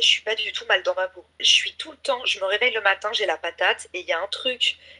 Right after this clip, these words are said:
qui, je pense, me permet d'être très heureuse aujourd'hui, c'est que je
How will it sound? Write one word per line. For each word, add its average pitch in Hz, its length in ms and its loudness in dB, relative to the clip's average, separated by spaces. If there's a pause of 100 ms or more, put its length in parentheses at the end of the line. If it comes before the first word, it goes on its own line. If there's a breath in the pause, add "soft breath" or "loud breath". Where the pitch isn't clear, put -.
qui, 196 100 -4
je - 100 0
pense, 240 220 -2
me 190 100 2
permet 185 420 2
d'être - 340 -6
très 254 280 -2
heureuse 220 260 -4
aujourd'hui, 196 480 -4 (280 loud breath)
c'est 208 120 -6
que - 60 -2
je - 80 -2